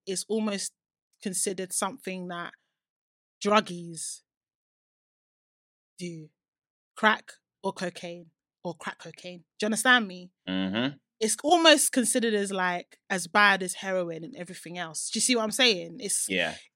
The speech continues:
Speaker 1: it's not something
Speaker 2: It's
Speaker 1: that people think, it's not something that people would assume is readily available, easily to ob-,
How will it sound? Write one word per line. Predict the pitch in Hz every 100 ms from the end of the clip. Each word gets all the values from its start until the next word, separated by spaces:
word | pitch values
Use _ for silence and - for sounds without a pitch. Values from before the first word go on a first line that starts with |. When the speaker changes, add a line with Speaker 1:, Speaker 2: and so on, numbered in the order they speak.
| -
Speaker 1:
it's | 247 262
not | 277 330
something | - 294 240 262
Speaker 2:
It's | 233
Speaker 1:
that | -
people | 262 247 233
think, | - 262 220 - - -
it's | 247
not | 392 339
something | 381 302 320
that | 277 262 -
people | 277 269 262
would | 226
assume | 226 - - 226 247 208 180 180 202 _ _ _ _
is | 208 214 -
readily | 185 233 220 233 226 220 214 202 202 _ _ _ _ _ _ _ -
available, | 196 240 240 226 220 233 240 233 233 _ _ _ _
easily | 233 240 202 226 220 220 214
to | - 220 214
ob-, | 180